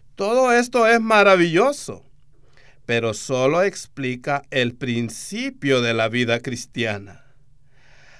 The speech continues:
Al estudiar la tipología en estos pasajes, vemos que describe en detalle el principio de nuestra vida cristiana.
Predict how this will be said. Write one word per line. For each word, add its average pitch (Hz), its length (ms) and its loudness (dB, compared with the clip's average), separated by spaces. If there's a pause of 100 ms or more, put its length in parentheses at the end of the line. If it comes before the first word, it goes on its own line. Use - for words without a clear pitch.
(160)
Al 127 200 0
estudiar 127 680 -2
la 208 160 2
tipología 190 1200 -6
en 120 220 -6
estos 170 340 -4
pasajes, 180 920 -2 (720)
vemos 135 560 0
que 196 140 -4
describe 190 760 0
en 165 100 0
detalle 151 840 -2
el 131 260 0
principio 143 1000 -6
de 240 120 -4
nuestra 143 440 -4
vida 131 300 0
cristiana. 131 880 -4